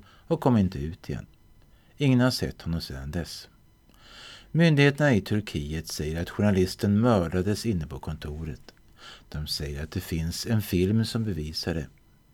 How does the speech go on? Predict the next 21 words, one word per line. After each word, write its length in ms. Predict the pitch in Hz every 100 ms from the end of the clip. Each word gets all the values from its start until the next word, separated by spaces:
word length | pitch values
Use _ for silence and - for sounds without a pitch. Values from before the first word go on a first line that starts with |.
| _ _ _ - - - - -
Men 220 | - 147 147
Saudiarabiens 960 | - 165 110 110 107 110 107 120 117
ledare 440 | 135 110 73 80 85
säger 380 | - 80 85
att 100 | 90
landet 440 | 90 87 85 90 87
inte 480 | 123 107 82 - 117
har 100 | 104
dödat 460 | 110 92 78 73
journalisten. 680 | - 80 69 65 - - - _ _ _ _ _ _ _ _ - - - - - _
Turkiska 560 | - 165 160 160 - 160
poliser 580 | 139 82 76 - 95
har 140 | 90 80
fått 240 | - 85
leta 280 | 92 87 104
igenom 380 | 95 87 175 175
Saudiarabiens 1000 | - 113 92 85 87 90 90 101 98 -
kontor 540 | 131 120 90 87 92
i 180 | 104 123
staden 520 | - 80 71 73 69
Istanbul. 560 | 76 - 82 80 78